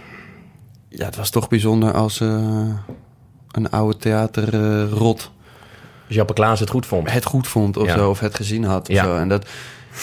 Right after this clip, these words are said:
Speaker 1: en het zijn natuurlijk ook je leraar. Het is een subjectieve opleiding. Want in het begin dacht ik, "Hoe, hoe krijg je nou een cijfer hiervoor?" Dus dat drie oude mensen zeggen, "Ja, is goed." <laughs> Maar dan leer je een beetje hoe ze zi-, hoe ze, hoe ze kijken en hoe je zelf ook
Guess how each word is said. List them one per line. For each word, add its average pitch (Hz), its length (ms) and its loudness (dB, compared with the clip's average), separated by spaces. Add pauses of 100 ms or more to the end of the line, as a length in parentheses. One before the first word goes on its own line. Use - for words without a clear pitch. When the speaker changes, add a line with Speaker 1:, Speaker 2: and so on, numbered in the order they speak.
(600)
Speaker 1:
en 107 100 -2
het 104 140 -2
zijn 117 140 2
natuurlijk 123 280 0
ook 113 60 -6
je 117 80 0
leraar. 120 400 4
Het 117 140 -2
is 113 140 -2
een 113 80 0
subjectieve 117 640 0
opleiding. 110 540 2
Want 113 120 0
in 90 60 0
het 92 80 0
begin 92 240 0
dacht 85 160 -2
ik, 85 80 -2
"Hoe, 95 80 -4
hoe - 320 -14
krijg - 200 -12
je - 60 -12
nou - 140 -12 (160)
een - 80 -10
cijfer 107 500 0
hiervoor?" 95 340 -2 (320)
Dus 104 280 -2 (240)
dat 110 200 -2
drie 117 260 2
oude 110 200 2
mensen 107 220 2
zeggen, 107 220 0
"Ja, 131 180 0
is - 100 -14
goed." 139 300 -6 (500)
<laughs> 120 460 -4
Maar 113 100 -2
dan 110 260 0 (640)
leer 120 360 6
je 110 100 6
een 107 80 4
beetje 104 240 4
hoe 107 160 4
ze 101 120 0
zi-, 101 160 0
hoe 110 140 0
ze, 117 60 2
hoe 107 220 0
ze 110 100 -2
kijken 107 420 0
en 98 80 -2
hoe 98 140 -2
je 98 60 0
zelf 98 220 0
ook 98 220 -4